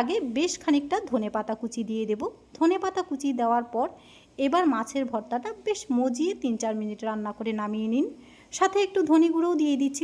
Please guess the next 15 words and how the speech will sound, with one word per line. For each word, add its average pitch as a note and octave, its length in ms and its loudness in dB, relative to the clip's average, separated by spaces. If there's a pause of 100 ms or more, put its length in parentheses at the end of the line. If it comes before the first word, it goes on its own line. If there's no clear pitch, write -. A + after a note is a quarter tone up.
ফ্লেভারের C4+ 460 2
জন্য। C4+ 160 4 (600)
গ্যাসের C#4+ 560 10
আঁচটা E4+ 240 4 (180)
লো A#3 80 8 (100)
ফ্লেমে A3+ 380 2
রেখে G3+ 260 0 (480)
সব E4 280 6
কিছু F4+ 180 2 (160)
একসাথে D4 320 -2 (120)
খুব F4+ 120 -2 (160)
ভালো C#4+ 280 2 (100)
করে F4+ 120 0 (100)
কষিয়ে A#3+ 360 0 (160)
নামিয়ে G#3 280 -2